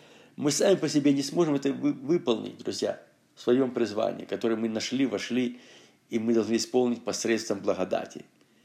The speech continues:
Он дает нам силы, духовный потенциал силы. Итак, мы смотрим, друзья, дальше. По ступенькам идем.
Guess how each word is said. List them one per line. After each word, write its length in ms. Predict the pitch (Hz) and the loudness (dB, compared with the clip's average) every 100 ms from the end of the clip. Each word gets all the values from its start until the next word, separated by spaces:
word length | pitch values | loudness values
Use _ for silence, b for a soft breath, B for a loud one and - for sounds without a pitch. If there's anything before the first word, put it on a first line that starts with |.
| b b b _ - | b b b _ -2
Он 240 | 127 127 | 2 2
дает 320 | 110 107 92 | 2 2 0
нам 140 | 92 82 | -4 -2
силы, 440 | - 110 82 60 - | 0 0 0 -4 -12
духовный 560 | - 90 - 117 101 82 | -10 -8 0 2 2 -4
потенциал 580 | - 80 80 - 98 80 | -8 -8 -4 2 2 2
силы. 420 | - 78 50 - _ b b b b b b _ _ _ _ _ _ _ _ _ _ _ _ _ _ _ _ - | -4 -6 -8 -14 _ b b b b b b _ _ _ _ _ _ _ _ _ _ _ _ _ _ _ _ -10
Итак, 340 | - - 180 196 | -2 4 4 4
мы 80 | 151 | 0
смотрим, 320 | 180 175 147 | 2 2 0
друзья, 220 | 131 139 | 2 4
дальше. 420 | 139 127 117 - - _ _ _ _ - | 6 4 2 -6 -10 _ _ _ _ -14
По 80 | |
ступенькам 600 | - - 135 123 113 95 | -10 -4 2 2 2 -4
идем. 280 | 92 92 73 | -2 -4 -4